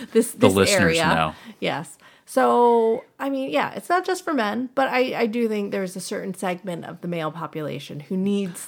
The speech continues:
Speaker 1: to
Speaker 2: Who needs
Speaker 1: hear
Speaker 2: to hear
Speaker 1: this.
Speaker 2: the
Speaker 1: Yes.
Speaker 2: message that I'm sending
Speaker 1: Like,
Speaker 2: out right
Speaker 1: it's
Speaker 2: now.
Speaker 1: okay
Speaker 2: Yeah.
Speaker 1: to take care of yourself.
Speaker 2: Yeah,
Speaker 1: Like,
Speaker 2: I'm trying to break down these barriers, these
Speaker 1: Yeah.
Speaker 2: walls that we've built up.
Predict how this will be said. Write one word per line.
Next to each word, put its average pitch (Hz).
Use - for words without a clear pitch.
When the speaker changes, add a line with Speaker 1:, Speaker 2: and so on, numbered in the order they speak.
Speaker 1:
to -
Speaker 2:
Who 135
needs 135
Speaker 1:
hear 123
Speaker 2:
to -
hear 151
Speaker 1:
this. 123
Speaker 2:
the 101
Speaker 1:
Yes. 98
Speaker 2:
message 107
that 98
I'm 85
sending 82
Speaker 1:
Like, 82
Speaker 2:
out 98
right 78
Speaker 1:
it's -
Speaker 2:
now. -
Speaker 1:
okay 220
Speaker 2:
Yeah. 95
Speaker 1:
to -
take 202
care 208
of 180
yourself. 180
Speaker 2:
Yeah, 156
Speaker 1:
Like, 175
Speaker 2:
I'm 101
trying 131
to 127
break 127
down 120
these 107
barriers, 90
these -
Speaker 1:
Yeah. 240
Speaker 2:
walls 90
that -
we've 82
built 80
up. 78